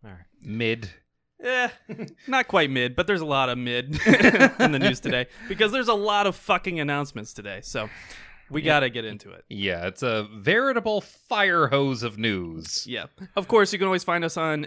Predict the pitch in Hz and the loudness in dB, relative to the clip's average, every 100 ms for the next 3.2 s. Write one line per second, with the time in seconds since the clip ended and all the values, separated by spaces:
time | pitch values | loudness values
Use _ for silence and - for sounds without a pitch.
0 | - - 156 151 - 135 143 - 147 131 | -8 -6 -2 -2 -2 -2 -2 -6 -10 -8
1 | 131 131 123 117 127 - 135 120 135 123 | -4 -4 -6 -6 -8 -8 -10 -10 -8 -8
2 | - 113 - 117 117 165 185 147 127 123 | -8 -8 -10 -12 -4 -4 -4 -8 -8 -4
3 | 123 | -4